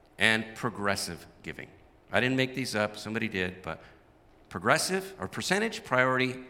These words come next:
and progressive giving. In the Old Testament, the percentage was, was ten percent. And, and that's what it means. Uh, tithe, it means literally a tenth. And, and I would just encourage you,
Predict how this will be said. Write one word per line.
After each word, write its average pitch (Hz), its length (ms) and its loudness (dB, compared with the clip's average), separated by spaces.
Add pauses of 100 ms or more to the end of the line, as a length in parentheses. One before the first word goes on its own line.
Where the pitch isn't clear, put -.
(420)
and 82 160 -8
progressive 113 580 0 (440)
giving. 95 540 -2 (760)
In 135 80 2
the 196 80 10
Old 220 140 6
Testament, 151 680 4 (140)
the 120 100 0
percentage 147 720 4
was, 120 420 4 (360)
was 120 160 0
ten 110 280 2
percent. - 600 4 (800)
And, 135 360 8
and 131 260 6
that's 147 300 6
what 165 120 4
it 170 80 2
means. 156 500 4 (140)
Uh, 120 120 -4 (540)
tithe, 147 520 6
it 139 120 0
means 139 280 0
literally 147 340 0
a 143 40 0
tenth. 143 400 0
And, 120 120 0
and 127 160 2
I 151 80 4
would 196 120 0
just 196 160 -2
encourage 208 540 0
you, 101 160 -2